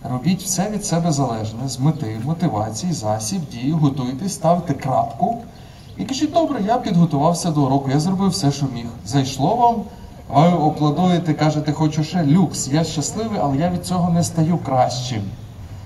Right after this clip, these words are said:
Так само, як ви закидаєте помідорами і скажете: «Фу, обіцяли щось одне, а вийшло інше», мені буде сумно, але я не стану гіршим викладачем після цього.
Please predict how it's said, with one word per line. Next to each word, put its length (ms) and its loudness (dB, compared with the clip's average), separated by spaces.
Так 140 -4
само, 260 4
як 200 -2
ви 180 0
закидаєте 520 2
помідорами 560 2
і 20 0
скажете: 420 -2
«Фу, 360 0
обіцяли 440 0
щось 260 -4
одне, 220 0
а 20 4
вийшло 380 2
інше», 300 -4
мені 180 4
буде 220 2
сумно, 720 2
але 200 4
я 100 4
не 100 4
стану 340 2
гіршим 420 2
викладачем 580 0
після 340 -6
цього. 260 -4